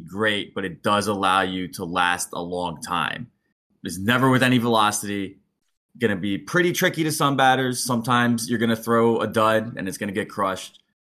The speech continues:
But it's the willingness to subject yourself, not that it's not, it's still a skill to throw a good knuckleball. However, you are inherently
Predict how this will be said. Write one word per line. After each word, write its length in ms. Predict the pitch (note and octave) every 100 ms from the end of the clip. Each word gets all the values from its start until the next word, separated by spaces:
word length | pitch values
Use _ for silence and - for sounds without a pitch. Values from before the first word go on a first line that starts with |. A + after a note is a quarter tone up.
| _
But 360 | A2+ G2+ F#2+ -
it's 220 | A2 G#2+ -
the 120 | A#2+
willingness 680 | G2 C3 C#3 C3+ C3+ C3 - -
to 440 | A#2+ G#2+ G#2 F#2+ D2+ _ _ _ _ _
subject 420 | D3 G2 D#3+ E3+
yourself, 560 | E3+ D3+ D#3+ C#3 C3 - _ -
not 220 | C#3+ F3
that 100 | F#3
it's 180 | D#3+ -
not, 320 | D3+ C#3+ - - _ -
it's 160 | C3
still 240 | - F3 F3+
a 60 |
skill 320 | D3+ - C3+ G#2+
to 100 | G#2
throw 200 | A2+ G2+
a 40 |
good 180 | F#2 F2+
knuckleball. 580 | F2 - D2+ G1+ - - _ _ _ -
However, 580 | C3 C#3 A2 D#2 - _ _ _ _ -
you 140 | A#2
are 120 | D3 D3+
inherently 840 | B2+ D3 D3+ C#3 C#3+ C3 B2 -